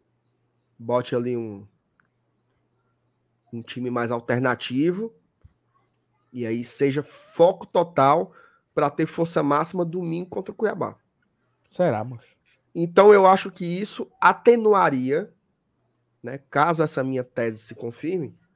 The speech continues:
Speaker 1: atenuaria uma derrota. Ah, porque foi com o time alternativo, foco no Cuiabá, papapá.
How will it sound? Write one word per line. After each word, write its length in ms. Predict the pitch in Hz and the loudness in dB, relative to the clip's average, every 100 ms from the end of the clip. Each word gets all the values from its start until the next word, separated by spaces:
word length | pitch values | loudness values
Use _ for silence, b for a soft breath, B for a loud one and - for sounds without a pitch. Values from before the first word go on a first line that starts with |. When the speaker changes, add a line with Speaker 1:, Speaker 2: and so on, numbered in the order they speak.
| _ - | _ -6
Speaker 1:
atenuaria 960 | 180 185 208 202 202 190 170 170 196 | -4 2 2 2 0 2 0 0 -2
uma 160 | 202 208 | -2 -4
derrota. 460 | 226 165 110 - _ _ _ _ _ _ _ _ _ _ _ _ _ - | -4 -2 -4 -8 _ _ _ _ _ _ _ _ _ _ _ _ _ -12
Ah, 140 | 120 | -10
porque 160 | - 165 | -6 -4
foi 160 | 160 | -2
com 100 | 156 | -4
o 40 | 143 | -6
time 180 | 147 147 | -6 -6
alternativo, 600 | 143 160 180 170 190 190 | -4 -4 -4 -6 -8 -10
foco 400 | - 151 143 156 | -6 -4 -4 -6
no 120 | 147 | -8
Cuiabá, 380 | - 185 165 160 | -4 -2 -2 -4
papapá. 480 | 170 185 180 135 | -6 -12 -12 -14